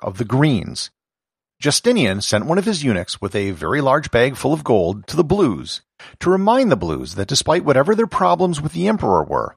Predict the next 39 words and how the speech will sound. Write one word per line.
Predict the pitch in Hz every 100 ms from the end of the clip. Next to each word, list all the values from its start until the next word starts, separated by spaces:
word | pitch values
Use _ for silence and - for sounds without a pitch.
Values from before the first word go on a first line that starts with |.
| _ _ -
it |
was | 95 80
better | 104 135
to | 156
have | 135 160
a |
Blue | 156 202 208
on | 107 92
the |
throne | 82 95 80 76 78 - -
than | 101
a |
Green. | 104 107 101 67 60 _ _ _ _ _ _ _ - -
The | 117
next | 160 -
day | 202 202
in |
the | 208
Hippodrome, | 165 135 92 85 90
when | 110 107
the |
Senate | 113 104 123
was | 120 -
sent | 120 -
to |
crown | - 135 151
Hypatius | 147 143 156 135 87 -
as | 90
the | 107
new | 117 80
emperor, | 69 87 76 67 _ _ _ _ -
all | 76
of | 123 156
the |
Blues | 151 156 160 -
got | 151
up | 156
and | 185 165
left. | 95 - -